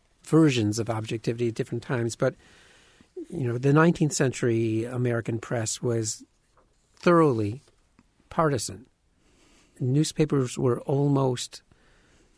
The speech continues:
um, subdivisions or franchises of the Democrats and, and the Whigs, or later the Democrats and the Republicans.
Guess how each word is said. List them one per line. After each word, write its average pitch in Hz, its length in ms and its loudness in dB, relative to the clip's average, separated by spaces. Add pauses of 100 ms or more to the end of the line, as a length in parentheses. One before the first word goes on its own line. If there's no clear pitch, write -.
(140)
um, 107 300 -12 (760)
subdivisions 110 880 0
or 110 60 -8
franchises 113 840 0
of 117 420 -2 (960)
the 123 160 -4
Democrats 113 720 -2 (120)
and, 113 340 -2
and 117 160 -4
the 117 60 -2
Whigs, 117 400 2
or 117 120 -6
later 113 300 -6
the 110 160 -4
Democrats 110 540 -4
and 117 80 -2
the 110 60 -2
Republicans. 113 760 -4